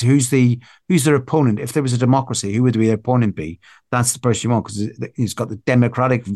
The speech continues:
will rather than the, the gun will. You know what I mean? So that, that, that was it. That should all be, be, be templated out, and then that could be part of the,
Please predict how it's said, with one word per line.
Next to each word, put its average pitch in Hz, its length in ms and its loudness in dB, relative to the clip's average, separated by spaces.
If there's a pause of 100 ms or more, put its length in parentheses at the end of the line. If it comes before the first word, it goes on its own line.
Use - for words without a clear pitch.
(100)
will 101 400 -6 (360)
rather 113 300 2
than 107 200 2
the, 107 340 2 (360)
the 120 100 -2
gun 123 280 4
will. 98 280 0
You 110 80 -4
know 131 60 -4
what 127 40 0
I 123 40 2
mean? 110 60 0
So 107 160 -6
that, 120 260 -2
that, 123 200 -4
that 123 160 -2
was 110 140 -6
it. 110 180 -4 (320)
That 139 180 -2
should 135 160 0
all 120 140 4
be, 113 220 0 (160)
be, 113 180 -4 (120)
be 127 100 -2
templated 120 460 -2
out, 107 280 -2
and 113 100 2
then 113 220 2
that 123 220 -2
could 139 180 -4
be 107 80 -2
part 127 280 0
of 95 60 -4
the, 101 200 -2